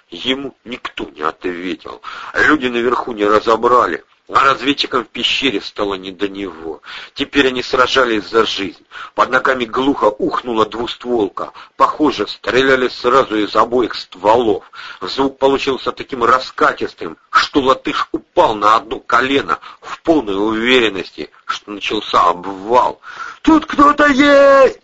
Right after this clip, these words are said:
орали из-под земли. «Что-то на нас несётся!» «Убирайтесь оттуда!» — закричал оперуполномоченный. «Эй,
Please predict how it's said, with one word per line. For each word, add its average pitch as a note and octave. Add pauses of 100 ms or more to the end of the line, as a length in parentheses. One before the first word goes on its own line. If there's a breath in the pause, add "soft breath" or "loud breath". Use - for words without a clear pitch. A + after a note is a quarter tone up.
орали A#2
из-под F#2+
земли. B2+ (260 loud breath)
«Что-то -
на C#4
нас C#4+
несётся!» C#4 (400 loud breath)
«Убирайтесь C#4+
оттуда!» — C4 (160 loud breath)
закричал B2
оперуполномоченный. A#2 (200 loud breath)
«Эй, C#4+